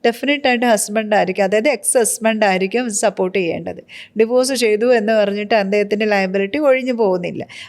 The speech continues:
അതേപോലെ circumstantial എവിടെ, ഏഹ്, ചേഞ്ചസ് വരികയാണെങ്കിൽ, change of circumstances വരികയാണെങ്കിൽ ചോദിക്കാമെന്നാണ് കേരള ഹൈക്കോടതി ലേറ്റസ്റ്റ് ആയിട്ട് പറഞ്ഞിരിക്കുന്നത്. സാധാരണഗതിയിൽ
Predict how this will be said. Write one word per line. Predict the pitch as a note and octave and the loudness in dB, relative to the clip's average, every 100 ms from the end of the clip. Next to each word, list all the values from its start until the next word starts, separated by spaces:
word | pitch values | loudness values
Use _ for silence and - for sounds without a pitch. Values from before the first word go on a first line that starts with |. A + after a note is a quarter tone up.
| - | -4
അതേപോലെ | G3 A3+ C#4 D#4+ | 0 0 2 0
circumstantial | E4+ G#3 - C#4 E4 F#4 F4+ - E4 | 2 0 -2 -4 0 0 0 0 2
എവിടെ, | C#4+ C#4 | 2 0
ഏഹ്, | C4 A#3+ A3 | 2 2 2
ചേഞ്ചസ് | B3 A#3+ A#3+ A3 A#3 | 0 0 0 -2 2
വരികയാണെങ്കിൽ, | A3+ A3+ D4+ B3+ A3 G#3+ F#3+ F3 E3 | 2 2 2 2 2 0 -2 -6 -8
change | - G3 A#3 C4+ E4 | -6 -2 -2 0 -2
of | |
circumstances | D4+ A#3+ A3+ - D4+ D#4+ D4 C#4+ C4 A#3 | 2 0 2 -2 0 0 0 -2 -2 2
വരികയാണെങ്കിൽ | G3+ G#3+ G3+ G3 G3 G#3 E4 - - - - - | 2 2 0 -2 -4 -6 -8 -10 -20 -20 -14 2
ചോദിക്കാമെന്നാണ് | A#3+ A#3+ B3 B3 A#3 G#3+ G3+ G3 A#3+ A#3+ | 4 4 2 0 0 -2 -2 -2 0 0
കേരള | G3+ G3+ | 0 0
ഹൈക്കോടതി | F#3+ E3 F3 E3+ G3+ | -2 -2 -2 0 0
ലേറ്റസ്റ്റ് | A3 G3 G#3+ C4+ - G3 | 2 0 0 -2 2 0
ആയിട്ട് | F#3 F#3 | 0 -4
പറഞ്ഞിരിക്കുന്നത്. | D#3 C#3+ A#2 - - | -4 -6 -12 -12 -6
സാധാരണഗതിയിൽ | G#3+ G#3 A3 C4 D#4+ D#4+ C#4+ C4+ C4 E4+ | 0 2 2 2 0 -2 -2 -2 0 0